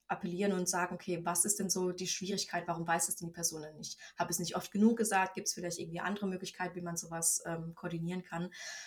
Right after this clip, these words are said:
Weil auch wenn du denkst, dass, dass für dich was klar ist, sprich's einfach noch mal aus.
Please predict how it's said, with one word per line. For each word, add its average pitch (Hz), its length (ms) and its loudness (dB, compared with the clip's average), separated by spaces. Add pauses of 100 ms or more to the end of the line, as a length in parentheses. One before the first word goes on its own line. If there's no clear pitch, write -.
(140)
Weil 190 360 10
auch 220 260 6
wenn 208 140 8
du 190 100 2
denkst, 214 440 6
dass, 175 260 0
dass 180 220 0
für 175 120 -2
dich 220 240 4
was 160 200 0
klar 202 320 4
ist, - 260 0
sprich's - 320 0
einfach 208 280 0
noch 196 80 0
mal 185 160 0
aus. 196 380 0